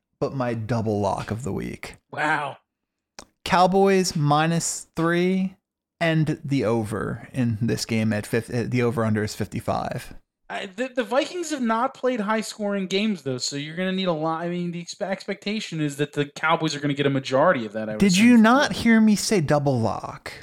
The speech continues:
Speaker 2: The double lock! I, listen, double lock it is.
Speaker 1: I'm gonna, I'm trying to get some units here.
Speaker 2: <laughs> We may,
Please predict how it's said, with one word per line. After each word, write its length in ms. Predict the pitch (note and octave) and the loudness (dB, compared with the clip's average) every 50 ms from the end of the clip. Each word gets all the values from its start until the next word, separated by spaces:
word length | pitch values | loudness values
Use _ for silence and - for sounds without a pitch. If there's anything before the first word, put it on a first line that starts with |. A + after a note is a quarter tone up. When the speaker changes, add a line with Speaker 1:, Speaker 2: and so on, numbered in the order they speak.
| - | -10
Speaker 2:
The 100 | - D#3+ | -8 0
double 360 | - F#3 F3+ G#3 B3 D4 D4 C#4 | 2 4 4 6 6 6 6 6
lock! 460 | C4+ C#4 D4 D4+ C#4 - - - A3 | 8 8 8 6 4 2 0 -2 0
I, 180 | G3+ G#3+ A#3 | 2 2 2
listen, 580 | A3 G#3 A#3 C4+ C4 - G3+ F3 D#3+ C#3+ C3 C3 - | 4 4 4 4 4 2 0 -2 -2 -4 -6 -4 0
double 280 | E3+ F3+ G3+ A#3+ B3 | 2 2 2 2 0
lock 300 | A#3+ A#3+ A#3 B3 B3 - | 0 0 0 0 0 0
it 80 | A#3+ G#3 | 2 2
is. 360 | A3 B3 C4 G#3+ C#3 - - _ _ _ _ _ _ _ _ _ - | 4 4 4 2 -2 -6 -14 _ _ _ _ _ _ _ _ _ -2
Speaker 1:
I'm 80 | D#3 | 0
gonna, 200 | F3 F3+ E3 C#3+ - | 2 2 2 0 -2
I'm 100 | - D#3 | -4 -4
trying 200 | - - F#3 F#3 | -2 0 0 2
to 40 | F3+ | 2
get 140 | E3+ E3+ - | 0 0 0
some 140 | - C3+ C3 | 0 0 0
units 680 | A#2+ B2 C3 C#3+ C3+ G#2 - - - - - - - - | 2 2 2 2 0 0 -2 -6 -10 -12 -12 -10 -10 -10
here. 460 | - - A#2+ - - - - A#2 - A3 | -10 -12 -12 -10 -10 -10 -12 -4 -2 -2
Speaker 2:
<laughs> 60 | G#3 - - C4+ - - - C4 - - - A#3+ - - A#3 - - - - _ _ _ | -2 0 0 -2 0 0 0 -2 -2 -2 -4 -4 -4 -4 -8 -8 -8 -12 -20 _ _ _
We 80 | E3+ F#3+ | -2 0
may, 320 | A3+ B3+ B3 A3 F#3 | 0 0 0 -2 -6